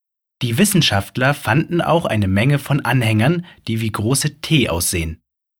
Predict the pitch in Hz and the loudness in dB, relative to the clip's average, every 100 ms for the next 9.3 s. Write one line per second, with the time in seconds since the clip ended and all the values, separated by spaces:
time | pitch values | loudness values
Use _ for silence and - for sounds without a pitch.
0 | _ _ _ _ 107 - 123 170 196 - | _ _ _ _ -6 0 2 2 2 0
1 | 196 117 101 95 131 175 156 170 175 175 | 0 0 0 0 2 2 4 2 2 -2
2 | - 101 95 95 123 151 135 101 98 123 | -4 -2 -2 0 2 2 0 -4 -4 -2
3 | 139 127 113 95 107 110 - 110 85 78 | -2 -2 0 -2 -2 -6 -4 -2 -2 -6
4 | _ _ _ _ _ _ _ _ _ _ | _ _ _ _ _ _ _ _ _ _
5 | _ - 156 214 139 95 113 131 147 151 | _ 0 4 4 4 2 0 2 2 2
6 | 165 156 156 160 - 156 160 - - - | 2 2 0 0 0 0 0 -2 0 0
7 | 123 123 131 - 143 - 160 160 113 92 | 2 0 -2 -2 -6 0 2 2 2 2
8 | 92 92 98 95 98 - 101 - 95 98 | 0 0 -2 0 -2 0 -2 0 0 2
9 | 98 87 | 0 -2